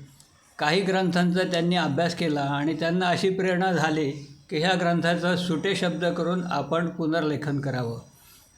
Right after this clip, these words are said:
परंतु नुसतं पुनर्लेखन करायचं, त्यापेक्षा आपण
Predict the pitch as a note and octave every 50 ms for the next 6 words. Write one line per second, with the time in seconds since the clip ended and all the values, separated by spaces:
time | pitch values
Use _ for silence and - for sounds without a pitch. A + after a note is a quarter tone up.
0 | _ F#3+ D3 E3 F3 F3 F3+ F#3+ F#3 F3+ F#3 F3 F3+ F3+ G#3+ G3+ G#3 G3 F#3 F#3+
1 | G3 F#3+ F#3+ F#3+ F#3 F#3 F#3+ G3 F#3+ G3 F#3+ - - - - - - - _ _
2 | _ _ - - - F3 F3+ G3 G3 G3+ G3 - - E3 C#3+ C#3 C3+ - - -
3 | - - - - _ _ - - E3+ F3+ F3 F#3 F#3+ F#3 - G3 F#3+ F3+ E3+ F3+
4 | F3+ F#3 F3+ F3+